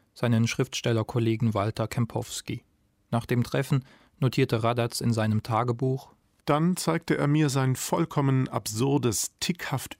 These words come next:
Speaker 2: überbordendes Archiv mit Tausenden von Fotos, Laienbiografien, grotesken handschriftlichen Lebensläufen im Sinne des ewigen Taxifahrergesprächs. Mein Leben,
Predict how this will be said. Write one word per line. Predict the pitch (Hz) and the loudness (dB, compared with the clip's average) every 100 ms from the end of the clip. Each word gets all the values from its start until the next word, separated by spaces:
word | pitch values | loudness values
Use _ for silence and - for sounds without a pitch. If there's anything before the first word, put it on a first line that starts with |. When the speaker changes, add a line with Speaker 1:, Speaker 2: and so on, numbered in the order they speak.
| - | 2
Speaker 2:
überbordendes | 202 147 110 - 127 131 120 117 - - | 2 2 0 0 0 2 2 2 -2 -6
Archiv | 107 - - 139 131 | -6 -4 0 0 2
mit | 120 - - - | 0 0 -4 -4
Tausenden | 120 147 147 131 117 113 | 0 2 4 2 2 0
von | - 117 | 0 0
Fotos, | 98 - 143 147 - 127 123 - - - | -2 -4 0 0 2 2 2 0 -6 -8
Laienbiografien, | 117 107 110 143 135 120 123 113 117 - 123 117 113 107 - - | -2 2 2 4 4 4 4 4 -2 -2 0 4 4 2 -6 -6
grotesken | - 127 - 160 - - 135 107 | -2 -2 0 0 0 0 0 2
handschriftlichen | 123 131 139 - 113 107 113 | 0 2 0 0 -2 0 2
Lebensläufen | 101 131 143 123 - 120 113 123 107 - - - - | 2 2 2 0 0 -2 0 -2 -2 -8 -18 -18 -2
im | 127 | 0
Sinne | 98 117 120 104 - | 2 4 4 2 0
des | 107 - - | -2 -2 0
ewigen | 139 131 113 117 | 2 2 0 0
Taxifahrergesprächs. | - 120 - - - 117 107 104 107 - 101 98 - - - | 0 -4 -2 -2 0 0 0 0 -2 -2 -2 0 -2 -6 -8
Mein | - 104 104 | -2 0 2
Leben, | 117 151 143 135 | 2 2 2 0